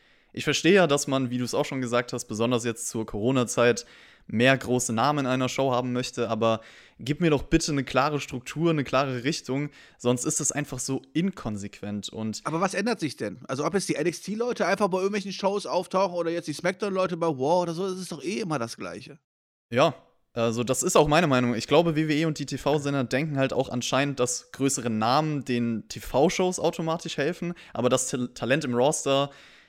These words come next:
Speaker 1: ist ja sowieso da. Also daran lag es ja nie. Es ging ja eigentlich schon die ganze Zeit darum, was die W W E aus diesem Roster macht. Und das wird sich, befürchte ich, einfach nicht ändern, nur weil man jetzt noch ein paar mehr Namen bei beiden Shows hat. Also anstatt wirklich immer nur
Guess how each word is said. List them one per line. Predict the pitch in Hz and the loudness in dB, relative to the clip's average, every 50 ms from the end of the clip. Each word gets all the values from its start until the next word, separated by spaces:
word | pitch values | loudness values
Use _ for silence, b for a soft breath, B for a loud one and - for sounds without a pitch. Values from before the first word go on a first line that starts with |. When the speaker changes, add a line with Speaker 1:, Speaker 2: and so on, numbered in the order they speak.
| B B | B B
Speaker 1:
ist | 139 139 - | -4 2 2
ja | 147 | 2
sowieso | 135 131 135 127 117 135 151 160 | 4 4 2 2 4 4 4 4
da. | - 110 104 98 104 - _ _ _ | 4 0 -2 -2 -4 -10 _ _ _
Also | - 113 117 | -6 -4 0
daran | 113 131 127 123 123 | 2 4 4 4 4
lag | 123 135 139 | 4 2 2
es | 131 110 | 0 -4
ja | - 110 | -4 -4
nie. | 104 101 | -4 -4
Es | 98 101 - | -6 -6 -2
ging | - 135 147 | -2 0 2
ja | 143 139 | 2 4
eigentlich | 123 135 135 131 - | 4 4 2 2 0
schon | - 131 131 | 0 -2 0
die | 120 | 0
ganze | 120 131 135 123 113 | 0 0 -2 -2 -4
Zeit | - 139 139 143 | -2 -2 0 0
darum, | 143 123 127 127 123 | 0 -2 -2 0 0
was | 117 123 123 - | 0 0 0 -2
die | 113 110 | -4 -2
W | 117 120 | -2 -2
W | 117 123 | -2 0
E | - 123 123 - | 0 0 -2 0
aus | - - 143 156 151 - - | 0 0 0 0 0 -4 -4
diesem | 139 139 127 127 120 117 | -6 -6 -4 -2 0 2
Roster | 120 123 135 - - 117 | 2 2 2 0 -2 -2
macht. | 107 107 117 143 170 - - - B B B B B | 0 2 0 0 0 -2 -10 -14 B B B B B
Und | B - 101 | B -6 -4
das | 117 110 - 110 107 | -4 -4 -4 -4 -2
wird | 117 123 135 127 | 2 2 2 2
sich, | - 156 156 - - | 2 -2 -2 -2 -4
befürchte | - - - - - 240 143 - - - 156 | -8 -12 -10 -2 2 2 2 2 2 -2 -2
ich, | 135 151 143 - - b b b b b b | -2 -2 -4 -4 -8 b b b b b b
einfach | b - 127 123 - 131 | b -4 -4 -2 -2 -4
nicht | - 131 120 - | -4 -4 -4 0
ändern, | - 127 151 156 156 160 160 165 165 b b b b b b | 0 2 2 4 4 2 2 0 -2 b b b b b b
nur | - 120 131 147 151 139 | -4 0 2 4 4 4
weil | 135 135 139 | 4 4 4
man | 139 135 | 2 2
jetzt | 135 131 131 131 - | 2 2 0 0 2
noch | 127 139 151 - | 2 2 4 2
ein | 147 127 | 0 -2
paar | - 131 120 | 0 0 2
mehr | 120 120 127 143 156 | 2 2 2 2 2
Namen | 127 107 98 104 101 101 101 | 2 0 0 0 -2 0 -2
bei | 98 95 | -2 -2
beiden | 92 - 98 98 98 95 | -2 -4 -4 -4 -4 -6
Shows | - - 95 95 - - | -6 -8 -8 -8 -8 -10
hat. | 101 104 - | -12 -12 -10
Also | - 101 95 104 107 104 101 B B B B | -10 -8 -6 -4 -4 -4 -4 B B B B
anstatt | B 117 120 - - - 160 175 - - | B -4 -4 -2 6 6 6 6 6 4
wirklich | 147 196 - 185 - - | 2 2 2 2 -4 -2
immer | - 196 202 190 180 | 0 2 4 4 6
nur | 170 170 180 180 180 175 | 6 4 4 4 4 2